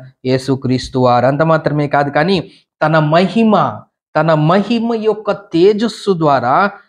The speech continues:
ఆయన తత్వము యొక్క మూర్తిమంతమై ఉండి తన మహత్తు గల మాట చేత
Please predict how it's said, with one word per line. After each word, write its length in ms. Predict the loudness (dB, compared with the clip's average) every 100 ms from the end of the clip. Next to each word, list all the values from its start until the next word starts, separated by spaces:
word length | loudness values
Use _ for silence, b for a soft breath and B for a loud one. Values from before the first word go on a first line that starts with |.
| B -2
ఆయన 300 | 0 2 0
తత్వము 760 | -2 -4 -4 -6 0 2 2
యొక్క 320 | 0 -4 -2
మూర్తిమంతమై 1200 | 0 4 2 2 -4 -2 0 -2 -2 -2 0 0
ఉండి 480 | -2 -4 -4 -4 -6 _ _ _ -8
తన 140 | -4 -2
మహత్తు 720 | -2 -2 0 -2 -2 -4 0
గల 140 | 2 0
మాట 760 | -2 0 0 2 0 -2 -2
చేత 400 | -2 -2 -4 -6